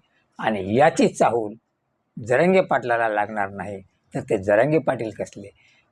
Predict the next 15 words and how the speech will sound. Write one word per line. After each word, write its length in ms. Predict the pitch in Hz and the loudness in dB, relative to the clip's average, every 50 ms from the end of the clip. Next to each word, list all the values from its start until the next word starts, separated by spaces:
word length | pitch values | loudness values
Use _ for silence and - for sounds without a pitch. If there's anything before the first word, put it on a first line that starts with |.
| - 127 110 | -8 -2 0
जरांगे 340 | 107 104 110 117 117 113 | 2 2 2 0 0 -6
पाटील 440 | 107 - - 139 147 - 147 156 156 - _ _ _ _ _ _ _ _ _ | -6 -2 0 0 0 0 0 -4 -4 -6 _ _ _ _ _ _ _ _ _
हे 320 | - 196 156 135 113 110 - _ _ _ _ _ _ _ _ _ _ _ _ _ _ _ | -2 0 2 2 2 0 -4 _ _ _ _ _ _ _ _ _ _ _ _ _ _ _
चातक 460 | - - 185 156 151 143 - - - | 0 4 4 4 4 4 2 0 0
पक्षाप्रमाणे 720 | - - 190 185 - - 175 131 - 123 117 113 107 104 101 101 - _ _ _ _ _ _ _ - 143 123 120 | 0 -2 -4 -6 -6 -4 -2 -2 0 -2 -2 -2 -4 -6 -6 -10 -14 _ _ _ _ _ _ _ -8 -4 -2 0
नेहमीच 580 | 131 139 147 165 190 196 180 - - - - - _ _ _ _ _ _ _ _ _ _ _ _ _ _ _ _ _ _ _ _ _ _ _ - | 2 4 4 4 4 4 4 2 -2 -8 -14 -14 _ _ _ _ _ _ _ _ _ _ _ _ _ _ _ _ _ _ _ _ _ _ _ -8
चाणाक्ष 600 | - - 135 120 135 151 170 165 165 - - 349 - - _ _ _ _ _ _ _ _ _ 269 | 0 2 2 4 4 2 0 -2 -2 -4 -6 -6 -6 -6 _ _ _ _ _ _ _ _ _ -4
व 80 | 190 | -4
चतुर 580 | - - - - - - - 151 143 - 202 170 151 - | -4 -4 -6 -10 -2 2 2 4 4 4 4 4 2 -2
पद्धतीनं 480 | 156 131 117 127 - - 123 107 101 101 - _ _ _ _ _ _ _ - | -4 -2 -2 -2 -4 -4 -6 -6 -6 -8 -12 _ _ _ _ _ _ _ -2
व 120 | 185 135 117 | 0 0 0
विवेकबुद्धीने 880 | 113 113 120 135 180 196 185 - 147 127 135 113 113 147 147 143 135 | 2 2 2 4 4 4 4 2 0 -2 -2 -4 -2 -2 0 0 0
निर्णय 300 | 117 110 110 110 110 104 | 0 0 -2 -2 -2 -4
घेतात. 340 | 95 95 95 - - 95 95 - - - - - - - - _ _ _ _ _ _ _ _ _ _ _ _ _ _ _ _ _ _ _ - 139 117 110 | -4 -6 -6 -4 -4 -4 -4 -6 -10 -20 -20 -20 -20 -20 -20 _ _ _ _ _ _ _ _ _ _ _ _ _ _ _ _ _ _ _ -8 -6 -2 2
ज्यावेळेस 760 | 135 156 165 208 226 294 170 127 104 98 - - - - | 4 4 6 6 6 6 4 4 2 0 -2 -8 -16 -20